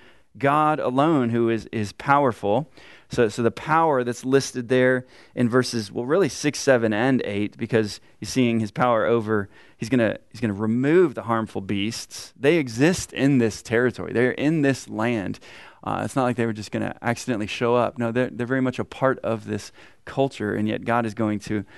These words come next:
remove, there's not gonna be a, a, a concern about what these wild animals are gonna do, because God's gonna protect them from them. That will not be the case and the curses. But again, the power of God on display in verses seven and following.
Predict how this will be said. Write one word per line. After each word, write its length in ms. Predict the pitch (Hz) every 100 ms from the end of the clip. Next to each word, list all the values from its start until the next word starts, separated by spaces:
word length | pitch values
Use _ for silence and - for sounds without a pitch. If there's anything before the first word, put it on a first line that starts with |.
| - _
remove, 420 | 113 113 117 131 117
there's 180 | 120
not 100 | 135
gonna 100 | 135
be 140 | 127 110
a, 200 | 92 104 -
a, 160 | 98 95 - - _ - _ -
a 140 | 101 101 - - - -
concern 680 | 143 123 - 170 143 127 -
about 320 | 113 113 82
what 300 | 123 123 - -
these 140 | 120
wild 400 | 104 123 117 101 - -
animals 380 | 110 107 98 95
are 40 |
gonna 200 | 95 92
do, 320 | 90 62 98 - - - -
because 220 | 104 -
God's 240 | 113 104
gonna 100 | 107
protect 400 | - 98 110 104
them 140 | 98 95
from 260 | 107 104
them. 240 | 82 85 - - - -
That 100 | 117
will 80 | 120
not 220 | 131 113
be 80 | 101
the 80 |
case 580 | - 98 95 - - - - - - -
and 60 | 101
the 40 |
curses. 560 | - 104 - - - - - -
But 160 | 123
again, 260 | 117 117 104
the 60 |
power 360 | - - 135 131
of 80 | 117
God 200 | 127 120
on 80 | 117
display 580 | - 131 131 127 123 110
in 100 | 107
verses 300 | 107 113 -
seven 400 | - 139 131 131
and 100 | 127
following. 460 | 127 127 127 127